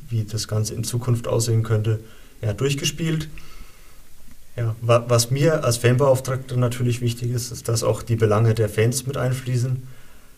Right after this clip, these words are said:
Bin ich aber sehr guter Dinge, dass das passiert. Heißt, ähm, ja, dass es jetzt nicht so ein, übertrieben gesagt, so ein Stadion aus der Schublade wird. Das wär schon schön,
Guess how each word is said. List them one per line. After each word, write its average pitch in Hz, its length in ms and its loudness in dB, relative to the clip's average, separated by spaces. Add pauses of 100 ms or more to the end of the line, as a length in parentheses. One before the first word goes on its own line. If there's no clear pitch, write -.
(600)
Bin 120 140 4
ich 117 120 6
aber 110 140 6
sehr 107 160 4
guter 120 240 4
Dinge, 120 240 6
dass 110 200 2
das - 160 -4
passiert. 123 500 0 (520)
Heißt, 127 460 0
ähm, 107 340 2 (840)
ja, 98 240 -2
dass 98 200 -4
es 104 120 -2
jetzt 104 200 -2
nicht 110 140 4
so 107 180 2
ein, 101 280 -2 (880)
übertrieben 120 480 4
gesagt, 117 240 2
so 123 80 4
ein 120 40 6
Stadion 117 360 4
aus 113 140 2
der 117 100 2
Schublade 117 560 4
wird. 113 180 2
Das - 220 -2
wär 107 160 6
schon 117 240 2
schön, 117 420 4